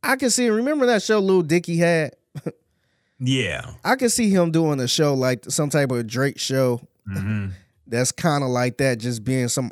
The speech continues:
Speaker 1: awkward, funny, dry humor type of guy. I can see him doing something like that. I don't know if he up for it, but I can see him doing something like that, kinda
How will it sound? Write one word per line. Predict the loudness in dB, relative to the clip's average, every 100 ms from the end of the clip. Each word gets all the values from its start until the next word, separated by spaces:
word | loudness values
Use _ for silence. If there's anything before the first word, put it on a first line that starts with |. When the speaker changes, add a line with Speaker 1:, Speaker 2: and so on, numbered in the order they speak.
| -2
Speaker 1:
awkward, | -2 -2 -4 -6 -6 _ _ _ -20
funny, | -8 -2 0 0 0 -2
dry | -4 -2 0 0
humor | 0 0 -2
type | -2 -2
of | -2
guy. | -2 -2 -2 -6 _ _ _ _ _ -4
I | -2
can | 0
see | 0 0
him | 0
doing | 0 -2 -4
something | -6 -6
like | -6 -4
that. | -2 -2 -2 _
I | 0
don't | 2 2
know | 0
if | 0
he | -2 2
up | 2 2
for | -2 -6 -6
it, |
but | -6 -8 -8 -12 _ _ _ _ _ _ _ _ _
I | -2
can | 0 2
see | 2
him | 2 2
doing | 0 0
something | 0 -2 -2
like | -4 0
that, | 0 0
kinda | -2 -2 -2 -6